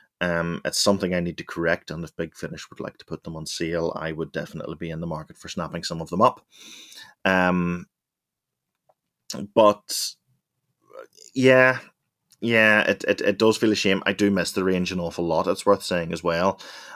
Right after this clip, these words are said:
Um, as good, as much as I've, I have enjoyed the Second Doctor adventures,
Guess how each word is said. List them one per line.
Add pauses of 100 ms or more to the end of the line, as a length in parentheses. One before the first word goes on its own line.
(120)
Um,
as
good,
as
much
as
I've,
I
have
enjoyed
the
Second
Doctor
adventures,